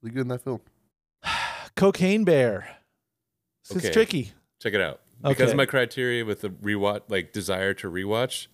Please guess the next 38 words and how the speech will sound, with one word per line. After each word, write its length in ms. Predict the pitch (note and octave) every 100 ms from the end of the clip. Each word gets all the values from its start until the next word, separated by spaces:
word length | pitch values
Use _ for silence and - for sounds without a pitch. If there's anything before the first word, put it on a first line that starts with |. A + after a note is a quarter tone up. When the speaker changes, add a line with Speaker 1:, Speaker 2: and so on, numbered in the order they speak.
| -
Speaker 3:
this 220 | F#2+ G#2+
is 160 | G2+ -
S 240 | F#2 F2+ -
tier. 340 | - C#2+ G#1 _ _ _ _ _ _ _ _ _ _
Speaker 2:
I, 320 | F3 A3 B3+ - -
I 120 | A3
have 120 | E4
no 160 | C4+ G#3+
problem 340 | G3+ F#3 E3+
calling 340 | E3 D3 C#3 B2
this 320 | A#2+ - - C3 G#2+
B 180 | B2+ A#2
tier. 540 | - A#2 A2 G#2+ G#2 -
Speaker 3:
Mm-hmm. 200 | G2 F#2 F2+ _
Speaker 2:
Uh, 220 | - B2 B2
it's 120 | -
a 60 | C3+
loving 360 | D3 C#3+ D3+
B 140 | C#3+ C#3+
tier. 360 | D3 C3 B2 -
It's 180 | C3 C3+
a 140 | A#2
pat 220 | A2+ B2
on 80 | B2
the 60 | A#2
back 240 | A2+ G#2+
B 120 | A#2+ G#2+
tier. 220 | A#2 A2
It's 120 | A2
a, 80 | A2
"Boy, 300 | G2+ D3+ C3+
that 180 | A#2+ A#2
was 160 | A2+
a 60 | G2+
fun 260 | - A2+ A2
time" 220 | A#2+ A2+
B 140 | A2+
tier. 320 | A2+ A#2+ G#2